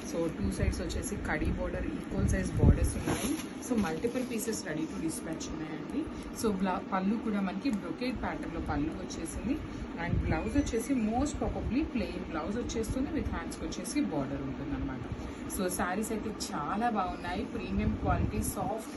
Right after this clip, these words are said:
పట్టు ఫ్యాబ్రిక్ వస్తుందండి. So, this is the complete. So, బ్యూటిఫుల్ శారీ కాంబినేషన్ అండి. So, చినియా పట్టులోనే కొంచెం డిఫరెంట్ గా మనకి గద్వాల్ borders with చినియా పట్టు ఫ్యాబ్రిక్ లో వచ్చిందనమాట. కాంబినేషన్ కూడా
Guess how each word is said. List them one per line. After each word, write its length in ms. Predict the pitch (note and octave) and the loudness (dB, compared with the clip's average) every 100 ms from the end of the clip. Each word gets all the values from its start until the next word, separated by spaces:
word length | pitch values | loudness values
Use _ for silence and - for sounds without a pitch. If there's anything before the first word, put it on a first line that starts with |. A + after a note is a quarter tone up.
| A3+ | -4
పట్టు 320 | F#3 - A#3+ G#3 | -2 -4 -2 -2
ఫ్యాబ్రిక్ 340 | E3 - - - | -2 -4 -6 -6
వస్తుందండి. 540 | - - - - D#4+ - - - - | -6 -6 -6 -4 -4 -4 -8 -8 -4
So, 60 | D3+ | -2
this 100 | C#3+ | -2
is 60 | - | -4
the 60 | - | -4
complete. 360 | - - - - - - - - - - - - | -6 -6 -8 -8 -8 -10 -10 -10 -12 -14 -18 -10
So, 120 | - A#3+ E3+ | 12 12 12
బ్యూటిఫుల్ 640 | G#3+ - C4 D4 C#4+ C#4+ A#3+ | 10 12 12 12 12 12 12
శారీ 280 | A3 D#3+ F#3 - | 12 12 12 12
కాంబినేషన్ 600 | E3+ E3 F3 F3+ - F3+ D#3+ | 12 12 10 8 8 6 6
అండి. 200 | D#3+ A#3 F#4+ - - | 6 6 6 2 0
So, 80 | - A3+ - | 12 12 12
చినియా 300 | C4+ C4+ G4+ A4+ | 12 12 12 12
పట్టులోనే 520 | E4 - B3+ A3 A#3 C#4+ - | 12 12 12 12 12 12 8
కొంచెం 520 | C4 E4 F4 E4+ E4 G#3 | 8 8 8 12 12 12
డిఫరెంట్ 460 | G3 - A#3+ A#3+ A3+ | 10 12 10 10 12
గా 80 | G3 F#3 C4+ | 12 12 12
మనకి 260 | G3+ F#3+ - F3 | 8 6 10 12
గద్వాల్ 440 | E3+ D3 A3 C4+ G#3 | 12 12 12 12 12
borders 340 | F3 F3 B3+ - | 12 12 12 8
with 100 | F#3+ - | 2 4
చినియా 240 | F#3 G3 G3 | 6 8 10
పట్టు 220 | F#3+ F#3 G3 | 8 8 10
ఫ్యాబ్రిక్ 400 | F3 E3+ D#3+ F#3 F#3+ | 12 12 10 8 12
లో 60 | D#3 | 12
వచ్చిందనమాట. 580 | - D#3+ D3 C#3 C#3 C3+ B3 - - - - | 10 4 6 6 6 8 6 4 -16 -10 12
కాంబినేషన్ 520 | G3 G3+ A#3 A#3 A#3 G3 | 12 12 12 12 12 12
కూడా 140 | F3+ | 12